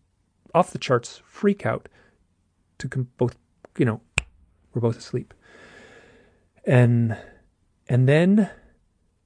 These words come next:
now I don't know when it was. It felt like it was just moments after falling asleep. This is what it felt like. And this memory is, this memory is clear, and I don't trust it. Like, something's up with this memory. Like,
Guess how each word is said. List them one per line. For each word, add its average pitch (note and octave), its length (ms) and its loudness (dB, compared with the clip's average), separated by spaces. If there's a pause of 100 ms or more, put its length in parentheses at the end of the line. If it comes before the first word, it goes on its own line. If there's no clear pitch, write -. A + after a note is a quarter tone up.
(500)
now D3 160 -8
I F3+ 140 2
don't B3 140 2
know D3 100 2
when C#3+ 320 4
it C3 100 -2
was. G#2+ 180 -2
It B2 80 -6
felt G#3+ 200 4
like C#3 120 -4
it B2 60 -2
was G#2+ 120 -6
just - 200 -10
moments C3+ 480 0
after A#2 180 -6
falling A2 320 -2
asleep. C#3 500 -6
This D3 200 -8
is C#3+ 60 -6
what C#3+ 120 2
it C3 80 -6
felt - 320 -2
like. - 340 -12 (1300)
And C3+ 80 -4
this C3+ 200 -6
memory C#3 400 0
is, - 360 -12 (500)
this F#3 160 -4
memory C3 200 2
is - 80 -10
clear, - 580 -2 (680)
and A#2+ 100 -6
I B2+ 100 2
don't D3+ 140 2
trust - 340 -4
it. E3+ 180 -18
Like, A#2+ 160 -12
something's D3+ 440 -4
up B2+ 140 -2
with B2 120 -10
this - 140 -20
memory. - 340 -10 (720)
Like, B2+ 260 -8